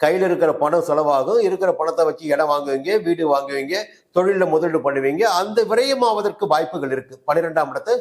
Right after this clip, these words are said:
சனி பகவான் பார்க்கிறார். இன்னொரு பக்கம் பாத்தீங்கன்னா, பத்தாம் பார்வை உங்கள் ராசிக்கு மூன்றாம் இடத்துல. அப்ப எடுக்கின்ற முயற்சிகள் எல்லாம் வெற்றியாக போகுது.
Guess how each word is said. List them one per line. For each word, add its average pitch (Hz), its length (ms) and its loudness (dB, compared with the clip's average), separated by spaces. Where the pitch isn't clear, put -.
சனி 156 120 -2
பகவான் 139 280 0
பார்க்கிறார். 113 380 -2
இன்னொரு 262 340 2
பக்கம் 233 260 2
பாத்தீங்கன்னா, 190 420 2
பத்தாம் 226 500 0
பார்வை 170 320 0
உங்கள் 160 200 -2
ராசிக்கு 170 420 0
மூன்றாம் 156 420 0
இடத்துல. 117 280 -8
அப்ப 123 140 -4
எடுக்கின்ற 160 420 -2
முயற்சிகள் 117 520 -2
எல்லாம் 117 320 -2
வெற்றியாக 107 460 -2
போகுது. 95 360 -6